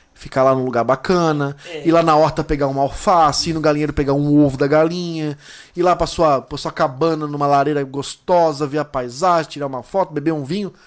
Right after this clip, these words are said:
Speaker 1: Caramba, então,
Speaker 2: Esse
Speaker 1: assim,
Speaker 2: é o produto final, né?
Speaker 1: esse é o produto final. Se
Speaker 2: É.
Speaker 1: todos os eventos der certo, portal, camp, salão, cara,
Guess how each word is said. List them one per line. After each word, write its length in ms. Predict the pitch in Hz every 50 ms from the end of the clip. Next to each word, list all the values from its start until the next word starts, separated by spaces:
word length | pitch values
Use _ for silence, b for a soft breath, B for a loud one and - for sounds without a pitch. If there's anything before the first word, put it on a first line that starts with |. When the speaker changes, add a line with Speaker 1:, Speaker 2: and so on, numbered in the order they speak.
| b b b b b b b b _ _ _ -
Speaker 1:
Caramba, 480 | - 185 190 185 165 135 123 107 - _ _ _ _ _
então, 280 | - 151 147 185 190 208
Speaker 2:
Esse 80 | 165 156
Speaker 1:
assim, 100 | 131 -
Speaker 2:
é 40 |
o 20 | -
produto 380 | - 160 160 151 165 151 - -
final, 280 | - 170 156 147 143
né? 160 | 139 135 135 240
Speaker 1:
esse 180 | 254 - -
é 40 | 269
o 20 |
produto 320 | - 240 220 214 233 - -
final. 600 | - - - 254 254 247 196 143 120 110 104 104 104
Se 100 | - 127
Speaker 2:
É. 160 | 113 104 - _ _
Speaker 1:
todos 280 | - 220 269 320 349 311
os 120 | 269 233
eventos 400 | 226 185 156 160 165 165 143 -
der 180 | 143 139 127 117
certo, 400 | - - 147 135 113 - _ _ _
portal, 760 | - 127 113 101 - - _ - 123 120 117 110 107 98 _ _ _ _ _ _
camp, 360 | - 151 135 123 107 101 -
salão, 760 | - - - 139 127 120 117 120 127 139 147 143 135 123 113 - B B B B B B B B B
cara, 380 | - 165 160 147 131 117 90